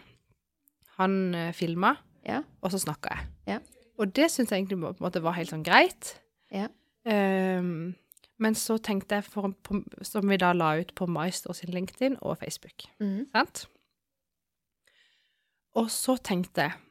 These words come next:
Speaker 1: det er sikkert bedre om jeg har en video som jeg legger ut på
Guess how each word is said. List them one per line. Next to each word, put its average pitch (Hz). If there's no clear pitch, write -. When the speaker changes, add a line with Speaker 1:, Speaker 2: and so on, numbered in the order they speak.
Speaker 1:
det 190
er 233
sikkert 202
bedre 202
om 180
jeg 185
har 180
en 175
video 175
som 180
jeg 175
legger 175
ut 175
på 180